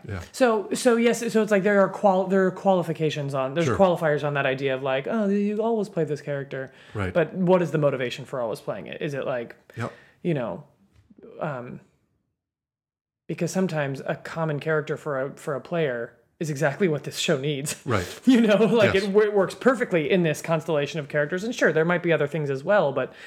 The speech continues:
Speaker 2: but it doesn't feel offensive to me.
Speaker 1: Mm-hmm. Mm-hmm.
Speaker 2: And then there's other times where I'm like, "Oh, you're doing your trick again. You're doing your trick again. The thing that you do
Speaker 1: Right.
Speaker 2: because you know that it's good."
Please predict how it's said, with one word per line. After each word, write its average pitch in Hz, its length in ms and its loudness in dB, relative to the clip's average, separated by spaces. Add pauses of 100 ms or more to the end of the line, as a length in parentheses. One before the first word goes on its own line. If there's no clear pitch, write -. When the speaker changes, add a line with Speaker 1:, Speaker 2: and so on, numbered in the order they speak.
(280)
Speaker 2:
but 160 120 4
it 147 100 0
doesn't 156 260 2
feel 147 180 0
offensive 156 480 -4
to - 100 -12
me. - 260 -12
Speaker 1:
Mm-hmm. 117 160 -6 (560)
Mm-hmm. 104 200 -8
Speaker 2:
And 175 100 -2
then 147 100 -2
there's 135 180 -6
other 135 160 -6
times 135 280 -12
where 147 80 -6
I'm 143 80 -6
like, 135 300 -8
"Oh, 180 160 0
you're 190 180 4
doing 226 420 2
your 254 180 0
trick 202 320 -2
again. 127 420 -4 (600)
You're 170 160 2
doing 196 440 6
your 190 180 4
trick 147 320 -4
again. 110 500 -6
The 165 120 -2
thing 220 460 2
that 214 120 0
you 208 200 0
do 139 340 0 (160)
Speaker 1:
Right. - 200 -10
Speaker 2:
because 151 480 0
you 151 140 -2
know 139 340 -2
that 131 160 -2
it's 127 220 -6
good." - 360 -10